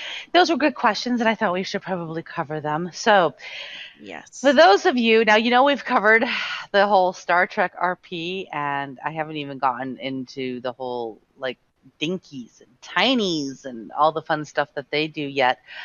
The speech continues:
Speaker 1: um, which I'm sort of saving for December because what's more fun than having dinkies singing Woopmas? Um,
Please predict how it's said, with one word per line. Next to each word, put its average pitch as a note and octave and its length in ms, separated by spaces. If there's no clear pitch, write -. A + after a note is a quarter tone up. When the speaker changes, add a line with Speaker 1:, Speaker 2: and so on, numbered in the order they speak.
Speaker 1:
um, C#3+ 340
which D3 140
I'm D3 80
sort D#3+ 200
of C#3 80
saving D3+ 400
for C3 320
December D3 600
because C3 640
what's C#3+ 680
more E3 200
fun F3+ 240
than C#3 120
having C3+ 440
dinkies C#3 420
singing B2+ 380
Woopmas? A#2 500
Um, F3 440